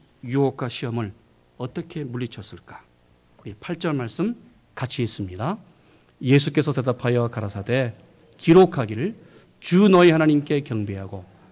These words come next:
다만 그를 섬겨라. 오직 하나님만 예배하라." 주님은 신명기 육 장 십삼 절 말씀을 인용하면서 "주 너희 하나님께 경배하고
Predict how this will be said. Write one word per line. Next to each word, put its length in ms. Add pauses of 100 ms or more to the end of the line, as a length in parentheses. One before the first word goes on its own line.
(260)
다만 640 (300)
그를 380 (120)
섬겨라. 680 (1400)
오직 600 (680)
하나님만 760 (1080)
예배하라." 580 (1600)
주님은 280
신명기 520
육 120
장 180
십삼 440
절 120
말씀을 640 (320)
인용하면서 760 (600)
"주 280
너희 320
하나님께 800
경배하고 680